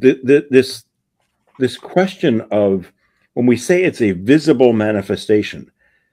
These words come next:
visible to who? It doesn't necessarily mean, I mean, you know, th-, th-, there's a contradiction in terms here, visible and manifestation and presence. Those are the three words. And I, I just, I, when I was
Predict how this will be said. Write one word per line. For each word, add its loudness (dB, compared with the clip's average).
visible -4
to -6
who? -6
It -6
doesn't 0
necessarily 0
mean, 0
I -2
mean, -4
you -2
know, 0
th-, -12
th-, -12
there's -2
a -10
contradiction -2
in -4
terms -2
here, -12
visible 4
and 0
manifestation -2
and -8
presence. -2
Those 2
are 2
the 0
three 0
words. 0
And -6
I, -4
I 0
just, -4
I, -2
when 2
I 2
was -4